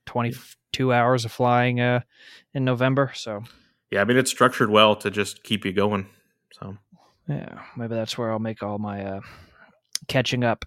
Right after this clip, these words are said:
Speaker 1: on
Speaker 2: Mm-hmm.
Speaker 1: shows and such. All right, uh, you wanna do one more, or you want me to go in?
Speaker 2: Uh, I'll do, we'll do another one here. So the other non-Jurassic World. Um, I don't know if you watched this yet. I thought you'd like to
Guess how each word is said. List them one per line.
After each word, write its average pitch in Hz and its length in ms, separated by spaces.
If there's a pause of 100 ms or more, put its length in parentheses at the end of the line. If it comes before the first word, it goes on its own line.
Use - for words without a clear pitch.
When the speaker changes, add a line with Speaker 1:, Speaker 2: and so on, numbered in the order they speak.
(100)
Speaker 1:
on 95 240
Speaker 2:
Mm-hmm. 107 240
Speaker 1:
shows 107 560
and 107 100
such. - 500 (840)
All 196 60
right, 196 260
uh, 151 300
you 143 160
wanna 143 220
do 143 400
one 139 200
more, 156 400 (180)
or 120 40
you 117 80
want 120 100
me 127 100
to 123 60
go 143 200
in? 160 140 (580)
Speaker 2:
Uh, 123 340
I'll 156 160
do, 147 160
we'll 113 120
do 98 140
another 92 260
one - 160
here. - 300 (120)
So - 160
the 98 180
other 95 320
non-Jurassic 98 720
World. 101 340
Um, 101 480 (680)
I - 20
don't 101 100
know 107 120
if 107 120
you 151 140
watched 120 340
this 117 220
yet. 113 360
I 98 180 (160)
thought 101 160
you'd 98 180
like 120 240
to - 220